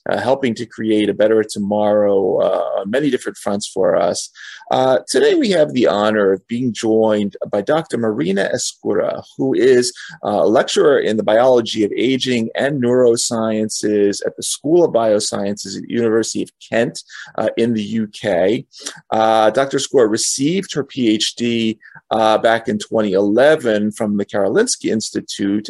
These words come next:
and her P H D, uh, research at the time was a collaborative project between Karolinska and, uh, the Medical Research Council Laboratory of Molecular Biology, Cambridge, uh, where she was studying neural circuits and behavior in C. elegans in lab of,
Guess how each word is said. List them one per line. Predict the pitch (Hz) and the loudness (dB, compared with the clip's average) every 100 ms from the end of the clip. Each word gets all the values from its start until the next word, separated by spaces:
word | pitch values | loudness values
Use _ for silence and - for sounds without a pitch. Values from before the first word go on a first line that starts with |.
| - | -4
and | 98 104 | -2 -2
her | 104 | -4
P | - 156 | -2 -2
H | 143 - | 0 -4
D, | 107 110 104 101 - - - | -6 -4 -4 -8 -18 -20 -4
uh, | 101 101 98 | 2 2 2
research | 123 135 117 - | 0 0 0 -2
at | 120 | -4
the | 107 | -4
time | - 113 110 110 104 | -2 -2 0 2 0
was | 101 | -2
a | 101 | -6
collaborative | - 110 113 113 107 104 | -4 0 0 0 -2 -2
project | 117 104 104 104 - | 0 0 0 -6 -10
between | 95 - 160 | -6 -4 -2
Karolinska | 165 131 120 117 113 - 113 110 - | 0 2 4 2 0 -4 0 0 0
and, | 95 98 101 98 - - - | -2 0 -2 -6 -14 -20 -6
uh, | 101 98 98 | -2 0 2
the | 104 | 2
Medical | 113 110 104 | 0 0 -2
Research | 120 123 107 | -2 -2 -2
Council | - 101 104 | -4 -6 -4
Laboratory | 98 101 - 104 | -4 -4 -4 -4
of | 95 | -4
Molecular | 98 - | -6 -6
Biology, | 90 107 135 - - - | -2 2 2 0 -12 -4
Cambridge, | 147 160 143 143 131 - - - - | -2 0 2 4 2 0 -12 -12 -2
uh, | 98 | 0
where | 95 98 | 2 0
she | 104 101 | -2 -4
was | 101 | -4
studying | - 110 101 98 | 0 0 0 0
neural | 113 113 | 2 2
circuits | 110 - 107 107 107 101 - | 2 2 0 2 0 0 -2
and | 98 | -6
behavior | 95 98 107 110 107 104 | -8 -4 0 0 0 -4
in | 98 | -4
C. | - 113 | -6 0
elegans | 117 135 131 127 117 107 | 2 4 2 0 0 -2
in | 98 98 | -4 -2
lab | 95 95 | 0 0
of, | 95 | -2